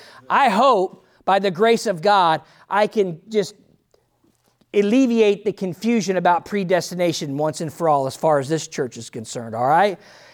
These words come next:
And we're gonna start with understanding what election is. So in First Peter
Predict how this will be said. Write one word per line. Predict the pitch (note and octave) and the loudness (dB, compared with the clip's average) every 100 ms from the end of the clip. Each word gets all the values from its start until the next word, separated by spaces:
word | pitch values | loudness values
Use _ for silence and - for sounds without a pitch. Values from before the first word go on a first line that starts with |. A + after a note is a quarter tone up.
| - | -10
And | - F3 F3 D#3 D3 _ _ _ _ | 0 2 4 2 -4 _ _ _ _
we're | F3 | 0
gonna | F3+ A#3+ | 2 2
start | A3 - B3+ A#3+ G3 | 2 2 2 2 2
with | G3 F#3 - | 2 2 -2
understanding | G3+ G#3+ G#3 - G3+ G3 F#3+ F#3+ - _ _ _ | 0 0 0 -2 0 0 -2 -6 -8 _ _ _
what | - E3 F3 | -2 2 4
election | E3 E3 E3+ - - D3+ | 4 4 2 0 -6 -6
is. | C#3 C#3 G#2 F#2 - - _ _ _ _ _ _ _ | -4 -6 -6 -14 -18 -20 _ _ _ _ _ _ _
So | - G3 F#3+ | -2 2 4
in | F#3 F#3 | 4 2
First | B3 C4+ C4 - | 2 2 0 -2
Peter | C#4 C4+ G3+ G3+ - | 0 4 4 2 -4